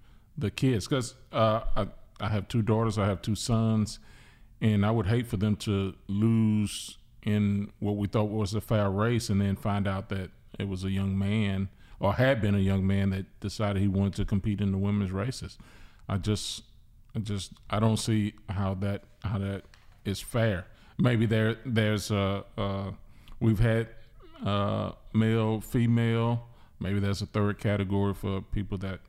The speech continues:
have changed. I don't know. Uh,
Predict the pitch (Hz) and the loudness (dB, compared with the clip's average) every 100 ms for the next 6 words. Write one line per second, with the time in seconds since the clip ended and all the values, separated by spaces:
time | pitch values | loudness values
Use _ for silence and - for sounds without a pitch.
0 | - 90 - 95 95 90 - - 110 95 | -8 -6 -6 -4 -4 -6 -8 -2 0 2
1 | 98 98 98 92 - - - - - - | 0 0 -2 -6 -10 -20 -16 -10 -8 -2
2 | 104 104 | 0 0